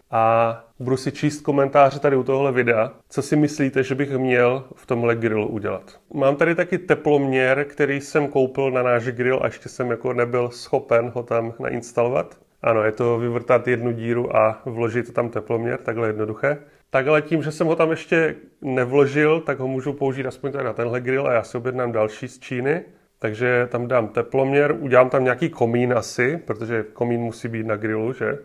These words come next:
A boční poličky, to jsem asi říkal. Dřevěné, budou tam nějaké rámečky s dřevěným vnitřkem vkládaným, tak jako to máme my. To je docela dobrá věc, osvědčilo se to.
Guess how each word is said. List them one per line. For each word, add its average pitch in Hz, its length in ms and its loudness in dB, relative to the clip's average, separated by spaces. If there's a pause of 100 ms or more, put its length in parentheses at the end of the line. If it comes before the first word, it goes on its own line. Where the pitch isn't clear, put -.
(300)
A 110 680 2 (320)
boční 127 380 -2
poličky, 127 360 -4
to 113 60 -8
jsem 143 140 -4
asi 135 180 -8
říkal. 135 420 -2 (360)
Dřevěné, 123 600 -2
budou 135 180 -2
tam 131 120 -4
nějaké 131 280 -2
rámečky 123 580 0
s 127 100 -8
dřevěným 127 460 -4
vnitřkem 120 460 -4
vkládaným, 120 540 -2
tak 127 120 -8
jako 117 160 -10
to 120 100 -12
máme 123 280 -4
my. 107 340 -2 (160)
To 117 100 -2
je 110 40 -4
docela 113 220 0
dobrá 117 340 4
věc, 127 220 -2
osvědčilo 123 500 -2
se 127 160 -2
to. 147 360 0